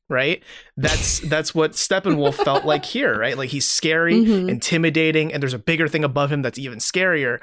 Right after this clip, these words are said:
Speaker 1: But then when Superman arrives, he's, he's garbage. He's nothing. Superman just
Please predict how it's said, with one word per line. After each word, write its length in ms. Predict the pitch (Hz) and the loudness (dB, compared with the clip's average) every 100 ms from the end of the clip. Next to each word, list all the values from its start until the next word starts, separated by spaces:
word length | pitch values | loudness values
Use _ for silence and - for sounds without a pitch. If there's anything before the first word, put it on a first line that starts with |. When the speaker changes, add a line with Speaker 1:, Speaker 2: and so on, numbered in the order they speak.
| - - - | -12 -14 -6
Speaker 1:
But 200 | 131 120 | -4 0
then 220 | 151 156 | 0 2
when 120 | 135 | 0
Superman 580 | 131 - 214 196 135 131 | 0 0 0 0 0 -2
arrives, 680 | 117 107 98 104 104 - - _ _ _ _ _ _ _ _ _ - | -2 -4 -4 -8 -8 -10 -10 _ _ _ _ _ _ _ _ _ -10
he's, 300 | 139 120 - _ - | -4 -4 -6 _ -10
he's 140 | - | -8
garbage. 560 | - 131 127 - - - | -4 -4 -4 -8 -12 -8
He's 120 | 143 | -4
nothing. 460 | 139 120 - - - | -2 -2 -4 -8 -10
Superman 340 | - 147 135 | -8 -4 -4
just 140 | 131 | -4